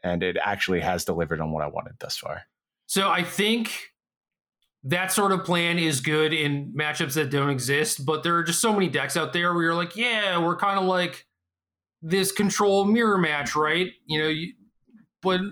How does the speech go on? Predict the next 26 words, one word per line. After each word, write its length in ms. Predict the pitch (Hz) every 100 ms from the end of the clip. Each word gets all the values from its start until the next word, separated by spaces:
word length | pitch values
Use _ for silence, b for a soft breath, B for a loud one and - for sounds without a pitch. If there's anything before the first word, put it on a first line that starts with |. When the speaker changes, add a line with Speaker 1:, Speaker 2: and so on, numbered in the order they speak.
| 196
Speaker 2:
the 300 | 180 170 156 -
control 380 | 165 160 190 175
deck 220 | 165 156
is 100 | 147
like, 180 | 151 143
"Is 160 | 165
it 100 | 160
dragons?" 460 | 135 147 143 147 131
And 80 | 147
they're 120 | 143
still 200 | - 160
gonna 160 | 151 143
keep 200 | 151 139
in 120 | 135
Bone 220 | 143 139
Crusher 300 | 139 120 120
against 280 | 123 120 -
you 80 | 123
'cause, 180 | 135 127
like, 160 | 123
why 120 | 110
wouldn't 220 | 113 113 -
they? 260 | - 135 _ _ _
You 120 | 92 78
Speaker 1:
Right. 100 |
Speaker 2:
know? 100 | -